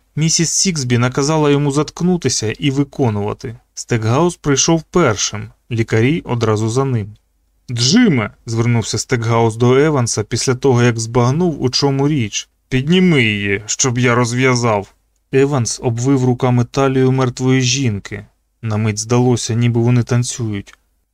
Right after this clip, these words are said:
і підняв тіло. Стекгаус почав розплутувати вузол у неї під щелепою. «Швидше», озвався Еванс. «У неї тут багаж у штанях». «Нічого, ти точно гірше нюхав»,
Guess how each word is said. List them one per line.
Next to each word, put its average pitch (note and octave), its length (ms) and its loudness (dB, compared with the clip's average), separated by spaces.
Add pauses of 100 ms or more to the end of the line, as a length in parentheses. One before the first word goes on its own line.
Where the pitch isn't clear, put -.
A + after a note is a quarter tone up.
і B2 80 -6
підняв A#2+ 480 -2
тіло. G#2+ 500 -6 (340)
Стекгаус B2 640 0
почав A#2 360 -2
розплутувати A#2 720 -2
вузол B2+ 540 -2
у A#2+ 80 -4
неї G#2+ 260 -2
під G#2+ 200 -8
щелепою. G2+ 760 -4 (400)
«Швидше», F3 680 -2 (200)
озвався A2 600 -2
Еванс. G2+ 560 -4 (120)
«У C#3+ 100 0
неї C#3+ 280 0
тут D3 180 -4
багаж C#3+ 440 0
у B2 60 0
штанях». A2+ 580 -6 (340)
«Нічого, B2+ 760 2
ти F3 220 0
точно C#3+ 460 0
гірше C#3 480 2
нюхав», G#2+ 460 -2